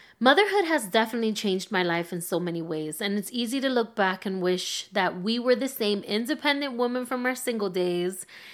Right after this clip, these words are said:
It's easy to look back and wish for our independence, boldness, the confidence, the drive, the dreams, the goals that we had before entering parenthood. And I'm sure that there are many people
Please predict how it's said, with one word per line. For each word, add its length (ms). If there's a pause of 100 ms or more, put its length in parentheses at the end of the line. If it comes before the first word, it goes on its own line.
(140)
It's 180
easy 240
to 80
look 220
back 240
and 100
wish 180
for 140
our 140
independence, 880
boldness, 560
the 160
confidence, 800
the 160
drive, 560
the 80
dreams, 580
the 80
goals 640 (680)
that 180
we 120
had 260
before 400
entering 420
parenthood. 560 (380)
And 160
I'm 100
sure 240
that 160
there 160
are 40
many 340
people 600